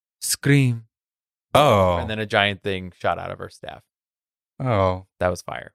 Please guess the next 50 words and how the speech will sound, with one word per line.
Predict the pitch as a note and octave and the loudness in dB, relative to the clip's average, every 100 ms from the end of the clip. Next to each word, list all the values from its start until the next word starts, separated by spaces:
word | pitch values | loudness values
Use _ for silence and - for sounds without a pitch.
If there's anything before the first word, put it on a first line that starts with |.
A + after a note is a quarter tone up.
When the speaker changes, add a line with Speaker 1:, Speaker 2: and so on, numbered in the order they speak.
| _ _ _ _ _ | _ _ _ _ _
Speaker 2:
Well, | E3 | 2
that's | F3 F#3+ | 4 4
cool, | - A2 F#2 F2+ | -2 -2 -2 0
but | A2+ | 0
it's | C3 | 0
disappointing | - D3+ C3+ D3 C3 | -2 -8 -2 -2 0
she | A#2+ | -2
didn't | G#2+ - - | -6 -8 -12
actually | F2+ - F2+ E2+ | -12 -12 -16 -16
scream. | - F#2 - F#2+ _ _ _ _ | -16 -14 -14 -18 _ _ _ _
Speaker 1:
No, | D#3 F3 D3+ C#3+ | 4 4 4 2
yeah, | C#3+ D3 | 0 -2
she | E3 | -4
was | |
very | D#3 E4 | -6 -6
quiet. | - G#2+ F#2+ - | 0 0 0 -2
She | - B2+ | -12 -8
was | |
very | A#2 A2+ | -2 0
Speaker 2:
Hmm. | A2+ | 2
Speaker 1:
quiet. | F#2 E2+ _ | 0 -2 _
She | - | -6
was | D3 | -4
like | A#2 | -4
a | |
scientist. | - - - - _ _ _ _ _ | -6 -10 -12 -20 _ _ _ _ _
Speaker 2:
No. | C#3 G#2+ - _ _ _ - | -2 -2 -4 _ _ _ -4
Speaker 1:
Anyway. | A#2+ F#2 F#2+ _ _ - | -4 -4 -10 _ _ 0
Speaker 2:
Okay. | B3 - F#2 | 0 2 2
Speaker 1:
That | D3 | 2
was | C#3+ | 2
my | A#2+ | -2
Sailor | G#2 G2+ F#2 | -2 -2 -2
Moon | F#2+ G2 | -8 -10
rant | F#2+ F#2 _ | -10 -10 _
for | G2 | -16
this | G2 | -12
episode. | - - - - _ - | -12 -12 -18 -18 _ 0
Speaker 2:
<laughs> | F3 G3 - D#3 - - | 0 0 -4 -14 -16 -10
Speaker 1:
You're | F#2+ F#2 | -6 -6
welcome. | F#2+ D3+ | -6 -6
Speaker 2:
So | - C3+ | 2 4
Sailor | - G3 G#3+ A3 | 6 6 4 4
Moon, | F3+ D#3+ E3 E3+ _ _ _ - | 2 2 0 -6 _ _ _ 0
there | A#2 | 4
is | A#2+ B2 | 4 2
one. | C#3 B2+ C3+ | 2 2 0
There's | A#2+ A2 | -4 -6
a | G#2 | -2
Sailor | - C#3 D3+ D3+ | 2 2 2 -2